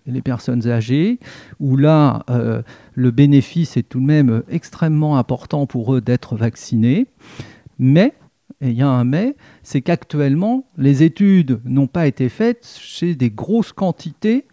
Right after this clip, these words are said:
de personnes âgées, euh, ou de personnes fragiles. Euh, et on sait, euh, traditionnellement que ces personnes répondent moins bien à la vaccination.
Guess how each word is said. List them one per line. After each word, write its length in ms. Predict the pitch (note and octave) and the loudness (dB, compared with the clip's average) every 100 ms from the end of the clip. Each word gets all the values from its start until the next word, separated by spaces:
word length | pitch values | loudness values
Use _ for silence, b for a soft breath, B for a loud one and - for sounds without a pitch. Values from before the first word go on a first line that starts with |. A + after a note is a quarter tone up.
| _ _ _ D3+ | _ _ _ -4
de 120 | C#3 | -2
personnes 480 | C#3 B2 - F#3+ - - | -2 -4 -4 -4 -4 -2
âgées, 540 | D3 A#2 B2 E3+ A#3 B B B B | -2 -2 -2 -2 -4 B B B B
euh, 380 | C3+ C3 B2+ B2 B2+ | 2 4 6 4 2
ou 140 | D#3+ | 0
de 100 | C#3+ | 2
personnes 800 | B2+ C3 A2 - F3 F#3+ G3 F#3 A#2 | 0 0 -4 -6 -2 2 2 0 -2
fragiles. 720 | - F3 F3 F#3+ G3 C3 A#2 - - | -6 -2 0 2 2 0 -4 -10 -6
Euh, 300 | C3 A#2+ A2+ - B B - | -4 -2 -4 -6 B B -2
et 100 | B2+ | 2
on 140 | C#3 | 4
sait, 400 | - - G#3+ F#3+ | 2 0 2 2
euh, 380 | - B2+ B2 A#2 | 0 0 2 0
traditionnellement 1000 | - B2 B2+ C3+ - C3 B2+ B2 D#3+ G3+ | -2 -4 -4 -6 0 2 4 2 0 -2
que 160 | - C3 | -2 -6
ces 180 | - C3+ | -4 -6
personnes 680 | B2+ - - F3+ G3 G#3 D#3+ B B - | -6 -6 -4 -2 0 0 -2 B B -8
répondent 520 | C3+ D3 - G3+ F3 C3+ | -2 -2 0 -2 -2 -2
moins 340 | B2 F3+ G#3 | -2 2 2
bien 300 | F3+ F3 C#3+ - - | 2 0 -2 -6 -6
à 100 | B2+ | -4
la 100 | A#2 | -2
vaccination. 720 | A#2 - - A#2 G#2+ - | -4 -4 -4 -2 -2 -6